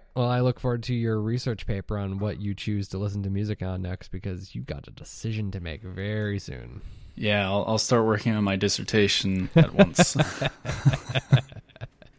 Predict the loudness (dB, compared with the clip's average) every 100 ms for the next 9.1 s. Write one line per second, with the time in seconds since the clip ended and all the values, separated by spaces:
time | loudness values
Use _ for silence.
0 | -20 -18 -18 -20 _ 2 4 4 4 6
1 | 6 6 2 2 2 0 0 -2 -2 -2
2 | -2 -4 -2 0 0 0 0 0 -2 -2
3 | -2 -2 -8 -12 -18 -12 0 2 2 0
4 | 0 0 0 -2 -2 -2 0 2 2 0
5 | -2 -4 -4 -8 -14 -4 -2 0 -2 -4
6 | 0 0 2 0 -2 0 0 0 0 -2
7 | 0 -2 -4 -4 -2 -2 -4 -4 -4 -4
8 | -4 -4 -6 -6 -10 -16 -16 -10 -6 -6
9 | -2